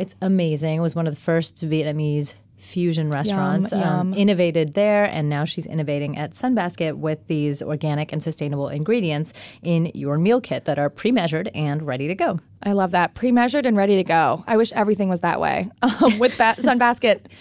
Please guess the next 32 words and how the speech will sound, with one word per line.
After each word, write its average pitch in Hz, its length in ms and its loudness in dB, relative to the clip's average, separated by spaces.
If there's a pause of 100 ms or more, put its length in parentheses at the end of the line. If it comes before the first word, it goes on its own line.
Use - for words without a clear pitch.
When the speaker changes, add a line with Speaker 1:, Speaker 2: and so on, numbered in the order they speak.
(120)
Speaker 2:
you 233 120 2
can 226 60 4
prepare 226 220 2
your 214 80 2
meals 196 300 2
in 196 120 -2
under 196 200 0
thirty 233 240 2
minutes, 180 440 0 (280)
and 196 160 2
they're 180 140 0
always 202 440 2 (140)
super - 260 -2
delicious. 214 800 2
You 202 220 0
can 202 160 0
go 185 180 4
to 196 80 0
sunbasket 208 680 0
dot 185 220 0
com 175 260 -2
slash 175 380 -2
divided 190 480 0
today 208 300 2
to 214 80 2
get 214 180 2 (240)
thirty-five 214 720 2
dollars 180 320 2
off 175 220 0
your 190 100 0
first 185 220 -6
order. - 320 -4